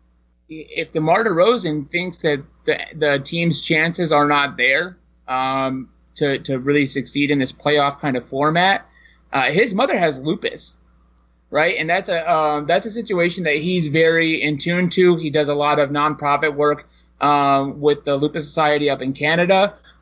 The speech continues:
Um, that was something that was near and dear to his heart. So if he's going to spend time, you know, this is things about being around loved ones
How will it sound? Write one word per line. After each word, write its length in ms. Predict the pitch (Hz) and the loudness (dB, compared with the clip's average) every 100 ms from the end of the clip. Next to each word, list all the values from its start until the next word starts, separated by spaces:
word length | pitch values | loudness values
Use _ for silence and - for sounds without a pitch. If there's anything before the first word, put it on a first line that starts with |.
| - | -2
Um, 220 | 139 139 | 2 4
that 140 | 143 | 2
was 140 | 147 139 | 0 -2
something 200 | 156 156 | -2 0
that 80 | 147 | 2
was 180 | 139 | 2
near 200 | 143 156 | 4 4
and 100 | 156 | 2
dear 140 | 143 147 | 4 2
to 120 | 135 | 2
his 300 | 123 156 165 | 2 2 2
heart. 380 | 170 202 - - _ _ | 0 0 0 -6 _ _
So 800 | - - 165 170 165 165 165 - _ | -6 2 4 6 6 4 2 -4 _
if 180 | 156 156 | 0 0
he's 180 | 220 208 | -8 -6
going 200 | 226 196 | -4 -4
to 60 | |
spend 340 | 185 185 170 170 | -2 -2 0 0
time, 420 | 175 170 170 165 | 0 2 0 0
you 140 | 165 | 2
know, 160 | 156 156 | 4 2
this 260 | 165 175 | 2 0
is 160 | 180 165 | 0 -2
things 240 | 185 185 | 0 2
about 500 | 175 156 151 147 170 | 2 4 4 4 -2
being 180 | 147 170 | -2 2
around 320 | 175 180 175 | 4 4 2
loved 200 | 170 190 | 2 2
ones 320 | 175 160 147 | 2 -2 -4